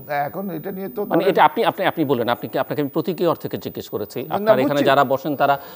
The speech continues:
Speaker 2: অনেকেই এই ভাষায় কথা বলেন এবং আমি জানি যে তাদের,
Speaker 1: আচ্ছা, না,
Speaker 2: আহ,
Speaker 1: সেখানে ফার্স্ট হচ্ছে যে আমার মেয়েরা গিয়েছে, তারা তো
Speaker 2: আমি, আহ, don't take it personally।
Speaker 1: না, না,
Speaker 2: আমি
Speaker 1: personally
Speaker 2: just
Speaker 1: না, আমি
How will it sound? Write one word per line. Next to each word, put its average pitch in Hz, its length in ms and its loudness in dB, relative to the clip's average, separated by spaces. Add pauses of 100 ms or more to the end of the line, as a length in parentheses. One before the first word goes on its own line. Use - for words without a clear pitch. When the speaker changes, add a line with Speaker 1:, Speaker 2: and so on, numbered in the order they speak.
(160)
Speaker 2:
অনেকেই 143 340 0
এই 147 60 4
ভাষায় 143 320 -2
কথা 147 220 -4
বলেন 151 220 -2
এবং 135 180 -2
আমি 131 160 -2
জানি 127 240 -2
যে 131 120 -2
তাদের, 117 280 -2 (260)
Speaker 1:
আচ্ছা, 170 240 -2
না, 196 140 2
Speaker 2:
আহ, - 120 0
Speaker 1:
সেখানে 185 200 -4
ফার্স্ট - 360 -6
হচ্ছে 233 180 -8
যে 240 120 -4
আমার 196 300 -2
মেয়েরা 156 340 -8
গিয়েছে, 175 440 -12
তারা 180 280 -10
তো - 140 -12
Speaker 2:
আমি, 170 260 -2
আহ, 180 440 0
don't 165 200 2
take 160 180 2
it - 140 -6
personally। 131 400 -2
Speaker 1:
না, 247 100 4
না, 233 100 2
Speaker 2:
আমি 170 100 2
Speaker 1:
personally 214 300 0
Speaker 2:
just 156 120 -4
Speaker 1:
না, 139 120 -2
আমি - 120 -4